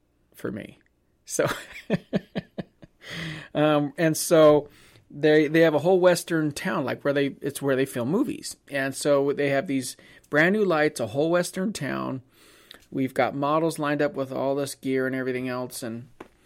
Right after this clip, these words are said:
I've never met any of these models. I'm not taking anybody with me, which is fine,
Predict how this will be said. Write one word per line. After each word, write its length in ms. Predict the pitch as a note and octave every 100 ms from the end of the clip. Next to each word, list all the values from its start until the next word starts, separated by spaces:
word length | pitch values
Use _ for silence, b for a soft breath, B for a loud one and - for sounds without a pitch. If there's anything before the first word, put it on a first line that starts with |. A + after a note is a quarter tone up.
| _ -
I've 140 | C#3
never 200 | B2 G#2
met 160 | A2 A2
any 180 | F2+
of 40 | F2+
these 180 | - G#2+
models. 360 | G#2 B2 C3+
I'm 100 | C#3+
not 160 | D3+ B2
taking 260 | C#3+ C3+
anybody 300 | A#2 A2+ G#2
with 240 | D#3 A3 G#3+
me, 300 | G#3+ G#3 - b b b b b b
which 220 | - C#3 B2+
is 100 | -
fine, 640 | E3+ D3+ D3 F3+ A#3